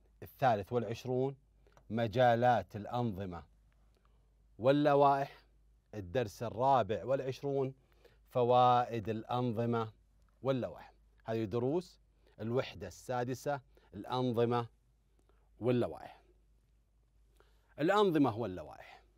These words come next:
تعريف الأنظمة وتعريف اللائحة. النظام، تعريف النظام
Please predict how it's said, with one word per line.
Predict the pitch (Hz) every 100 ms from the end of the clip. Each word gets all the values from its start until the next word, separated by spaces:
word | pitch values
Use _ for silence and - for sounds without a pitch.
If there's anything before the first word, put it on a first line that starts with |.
| _ _ _
تعريف | 147 131 139 127
الأنظمة | 113 123 123 143 175 _ _ _ _ _ _ _ _ _ _ _ _ _ _ _ -
وتعريف | 123 135 95 110 120 120 _ _ _ 131
اللائحة. | 117 78 - - - _ _
النظام، | 175 220 190 185 127 175 _ -
تعريف | 117 131 127
النظام | 127 117 117 120